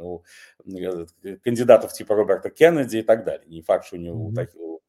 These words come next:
Speaker 1: господина Кеннеди будет достаточно ресурсов, чтобы что-то внятное предъявить, но так или иначе,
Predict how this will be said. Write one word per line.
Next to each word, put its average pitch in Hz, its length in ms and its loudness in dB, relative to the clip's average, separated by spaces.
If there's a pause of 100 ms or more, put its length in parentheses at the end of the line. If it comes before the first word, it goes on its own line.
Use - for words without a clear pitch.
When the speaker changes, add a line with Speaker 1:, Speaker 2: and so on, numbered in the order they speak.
(360)
Speaker 1:
господина 101 500 -8
Кеннеди 101 280 0
будет 95 200 -8
достаточно 101 460 -2
ресурсов, 120 460 -4
чтобы 98 240 -6
что-то 98 280 -12
внятное 98 380 -2
предъявить, 98 560 -12
но 87 80 -16
так - 220 -6
или 110 80 -8
иначе, 208 340 -8